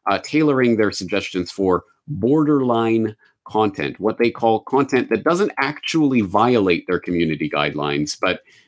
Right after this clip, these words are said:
that they don't like anyway. And, uh, so, uh, they said,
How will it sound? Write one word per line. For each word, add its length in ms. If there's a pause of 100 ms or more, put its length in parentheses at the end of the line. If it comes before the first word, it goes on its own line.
(140)
that 140
they 100
don't 220
like 200
anyway. 460 (460)
And, 420
uh, 300
so, 380
uh, 220
they 160
said, 480